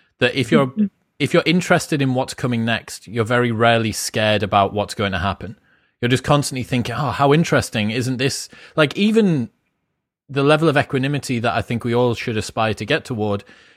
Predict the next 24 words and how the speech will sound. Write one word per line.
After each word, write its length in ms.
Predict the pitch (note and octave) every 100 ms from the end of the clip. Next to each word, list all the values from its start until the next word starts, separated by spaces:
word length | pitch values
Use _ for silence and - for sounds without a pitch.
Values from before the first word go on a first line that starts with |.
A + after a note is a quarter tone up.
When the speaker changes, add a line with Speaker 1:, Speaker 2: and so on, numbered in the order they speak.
| _
Speaker 1:
is 140 | B2+ A#2+
that 160 | C#3+
when 220 | C3 D3+
you 100 | E3 C#3+
sense 380 | - C3+ C3+
an 80 | A#2+
emotion, 640 | A2 B2+ D#3+ - A2 F#2+ - _
you 120 | - A#2
don't 280 | C#3+ C#3+ - _ _ _ -
attach 440 | A#2 - C3+ - C3+
yourself 280 | - B2
to 100 | -
the 120 | A2+ A2
emotion, 460 | A#2+ D#3+ - A2+
but 100 | G#2+ G#2+
you 120 | A2+
question, 600 | - B2 - C3 A2+ A2+
"Wow, 320 | A2+ C3 A#2+
how 200 | G2 A#2+ B2
interesting 540 | C3+ - B2+ - A#2
that 80 | A2
I'm 100 | A2+
feeling 400 | - C3+ C3+ A2+
this. 260 | G2+ F#2